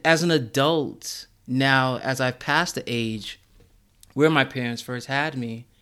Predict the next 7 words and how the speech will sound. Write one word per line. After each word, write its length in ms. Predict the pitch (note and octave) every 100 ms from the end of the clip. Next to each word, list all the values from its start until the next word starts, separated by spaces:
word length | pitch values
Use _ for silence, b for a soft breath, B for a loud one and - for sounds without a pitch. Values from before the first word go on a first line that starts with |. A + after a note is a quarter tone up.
| b b b b b b b _ _ _
I, 360 | D#3+ D#3 D3 C3 - _ _ _ _ _ _ - B B -
I 80 | B2
wonder, 580 | C3+ C#3+ F#3 A3+ A#2
right? 320 | G#2+ A2+ C3+ C#3
Like, 360 | B2 A#2 - _ _ _ _ _ _ _ _ _ _ - -
they 240 | B2+ E3+
were 440 | A3+ F#3+ D3+ B2+